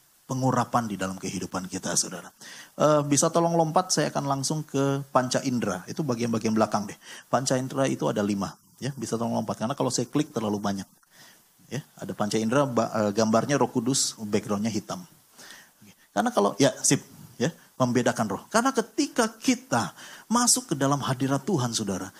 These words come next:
Tuhan akan mulai pekakan kita. Katakan sama-sama, peka. Roh kita akan peka, mata telinga kita akan dipekakan, sehingga kita mendengar suara Roh Kudus. Dan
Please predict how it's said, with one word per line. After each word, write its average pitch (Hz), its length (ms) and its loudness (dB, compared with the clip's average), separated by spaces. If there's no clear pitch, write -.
Tuhan 208 240 0
akan 185 160 -2
mulai 185 320 2
pekakan 165 720 -4
kita. 131 240 -2
Katakan 120 320 0
sama-sama, 120 400 2
peka. - 560 -2
Roh 156 240 4
kita 190 320 -4
akan 175 160 -6
peka, - 560 -10
mata 170 400 0
telinga 165 400 -2
kita 160 320 -4
akan 147 160 -8
dipekakan, 123 560 -8
sehingga 110 320 -8
kita 117 160 -8
mendengar 117 560 -2
suara 113 320 -2
Roh 98 80 -6
Kudus. - 640 -6
Dan 104 160 -4